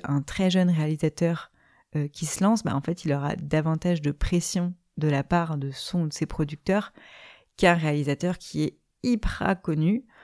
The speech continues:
Euh, donc au final, ça dépend aussi, voilà, de la reconnaissance de chacun. Après, vous l'avez compris depuis que, euh, le début de cet épisode, le financement, bah, ça reste vital pour pouvoir, euh, aller au bout du projet.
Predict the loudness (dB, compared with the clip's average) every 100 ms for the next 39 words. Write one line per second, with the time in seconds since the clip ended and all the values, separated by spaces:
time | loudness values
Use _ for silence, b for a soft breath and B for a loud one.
0 | B _ -6 -2 0 -2 -2 -4 -6 -6
1 | -8 -2 0 2 2 0 -4 _ _ _
2 | -10 -4 -2 0 0 -2 -2 -2 0 0
3 | -2 -2 -2 -2 -6 -4 -6 -4 0 0
4 | -2 B B B B B -8 -4 2 4
5 | 4 2 4 4 4 4 2 0 -2 2
6 | 2 2 -2 -4 -4 -2 -2 0 0 0
7 | -2 -6 -6 -6 -2 0 2 0 0 0
8 | 2 2 2 0 -4 -4 -4 -2 0 -2
9 | -4 -2 2 4 4 -2 -4 -2 0 2
10 | 0 -2 B B B 0 2 4 4 0
11 | -2 -2 0 4 4 2